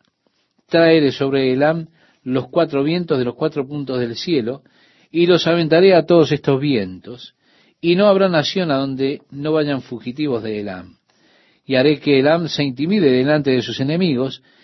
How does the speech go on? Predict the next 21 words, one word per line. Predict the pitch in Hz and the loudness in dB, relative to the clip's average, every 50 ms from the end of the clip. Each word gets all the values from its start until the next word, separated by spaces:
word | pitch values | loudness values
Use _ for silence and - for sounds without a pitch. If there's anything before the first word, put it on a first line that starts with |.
| _ _ _ _ | _ _ _ _
y | 160 160 | 2 4
delante | 165 165 185 196 196 180 185 | 4 4 4 2 2 2 2
de | 175 160 | 4 4
los | 143 135 | 2 2
que | - 165 | 2 0
buscan | 170 160 165 - 156 139 | 0 0 0 -2 -4 -4
su | 123 - 143 | -4 -4 -4
vida, | 151 170 180 185 180 175 165 | -2 0 2 2 2 0 0
y | - 139 135 123 | -4 -8 -8 -6
traeré | - 131 131 139 151 139 | -6 -4 -4 -4 -4 -4
sobre | - 139 120 123 127 | -4 -6 -4 -4 -4
ellos | 127 120 120 113 120 | -2 -4 -4 -6 -4
mal, | 139 156 143 117 113 120 123 - _ _ _ _ _ _ _ _ _ | -4 -2 -2 0 -2 -4 -6 -10 _ _ _ _ _ _ _ _ _
y | - 143 147 | -6 -2 0
el | 147 143 | 0 2
ardor | 139 143 160 175 165 147 | 2 4 4 4 4 2
de | 139 139 | 2 0
mi | 135 139 156 165 | 0 0 0 0
ira, | 151 127 113 | 0 0 0
dice | 117 120 - - 107 | -2 -2 -4 -8 -10
Jehová, | - - 117 110 113 120 127 | -10 -10 -8 -6 -6 -6 -8